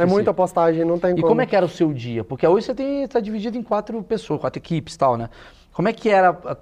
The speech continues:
Speaker 2: Você falou, ficava o dia inteiro sentado. E é muita informação. Como é que era? Tu pegava, fazia um texto?
Speaker 1: A minha rotina era isso, de segunda a segunda. Não tinha amigos, é, não namorava, não via família, nada. Era isso, mas foi um esforço que valeu a pena, né?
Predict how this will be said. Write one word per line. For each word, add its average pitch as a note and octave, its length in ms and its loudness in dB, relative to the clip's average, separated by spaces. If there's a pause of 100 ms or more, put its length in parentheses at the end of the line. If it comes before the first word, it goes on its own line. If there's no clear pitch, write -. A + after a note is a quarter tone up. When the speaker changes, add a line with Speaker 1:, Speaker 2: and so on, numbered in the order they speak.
Speaker 2:
Você D#3 140 -6
falou, D3+ 160 -4
ficava E3 240 0
o D#3 40 -4
dia D3+ 140 -4
inteiro F3+ 280 4
sentado. E3 720 -2 (500)
E G#3+ 60 0
é A#3 40 2
muita G#3+ 240 0
informação. A3+ 680 -4
Como F3 140 -8
é G3+ 40 -8
que F#3+ 120 -2
era? B2+ 180 2
Tu - 100 -18
pegava, D#3 420 0
fazia D3 300 -2
um C#3+ 60 -4
texto? D#3+ 500 0
Speaker 1:
A - 20 -2
minha A#3+ 100 8
rotina C4 400 2
era D4+ 160 2
isso, F3 380 -2
de G3 160 0
segunda A#3 360 2
a - 20 -2
segunda. G#3 520 2 (320)
Não A3 200 2
tinha A#3+ 180 4
amigos, A#3 840 2
é, G3+ 220 6
não G#3 200 4
namorava, A3+ 640 4
não A3+ 160 2
via A3+ 160 4
família, A3 520 2
nada. F#3 440 4 (360)
Era A#3+ 220 4
isso, A3+ 200 0
mas A3 140 2
foi A#3 100 6
um A#3+ 40 8
esforço A#3 300 2
que - 60 -6
valeu A#3+ 180 6
a C4+ 60 2
pena, G#3 280 2
né? G3+ 140 0